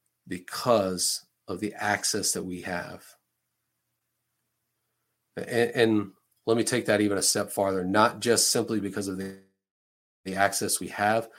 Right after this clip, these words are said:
the access that we are willing to go and lay hold of. You have all the access in the world. That's great. I, I, I love that for us,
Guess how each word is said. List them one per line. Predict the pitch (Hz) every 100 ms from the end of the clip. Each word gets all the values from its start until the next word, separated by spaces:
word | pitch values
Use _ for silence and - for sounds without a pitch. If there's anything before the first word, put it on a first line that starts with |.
| - - -
the | 98
access | 101 117 - 107
that | - 95
we | 107
are | 92
willing | 92 101 117 120
to | 113 92
go | 95 104 107
and | 90
lay | 90
hold | 85 - 95 87
of. | - - - _ _ _ _ _ _ _ _ _ _ _ -
You | 98
have | 139 139
all | 127
the | 110
access | 113 113 110 101
in | 104
the | 98
world. | 90 85
That's | 101 107 -
great. | 107 95 95 92 82 - - _ _ _ _ _ _ _ _ _ _ _ _ _ _ _ _ _ _ _ _ _ -
I, | 104
I, | - 98 95
I | 104 98
love | 104 127 113
that | 104 92
for | - 92
us, | 90 - - -